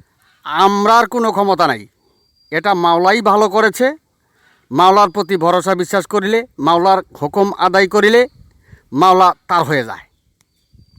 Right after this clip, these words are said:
বন্ধুগণ, বাতিলপন্থী তাওহীদবাদীরাও আবেদাতে সলেহিন সাদেকিন, সুতরাং মুখের ফোৎকারে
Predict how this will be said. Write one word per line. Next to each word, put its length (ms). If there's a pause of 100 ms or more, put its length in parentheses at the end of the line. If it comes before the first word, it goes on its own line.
(1300)
বন্ধুগণ, 480 (400)
বাতিলপন্থী 680
তাওহীদবাদীরাও 1080 (520)
আবেদাতে 500
সলেহিন 420
সাদেকিন, 640 (540)
সুতরাং 440
মুখের 340
ফোৎকারে 560